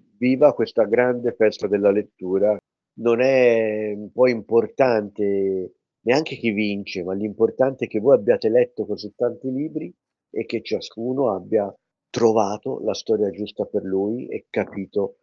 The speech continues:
quali sono le storie che gli piacciono per continuare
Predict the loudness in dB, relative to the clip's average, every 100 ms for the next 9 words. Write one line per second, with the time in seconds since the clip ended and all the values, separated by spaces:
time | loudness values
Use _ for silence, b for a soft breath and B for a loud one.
0 | _ _ 0 2 0 -2 0 0 0 0
1 | 0 -2 -6 -4 -2 -2 -4 -4 -4 -4
2 | -4 0 2 0 -4 -8 -6 -4 -2 -2
3 | -4 -6 -8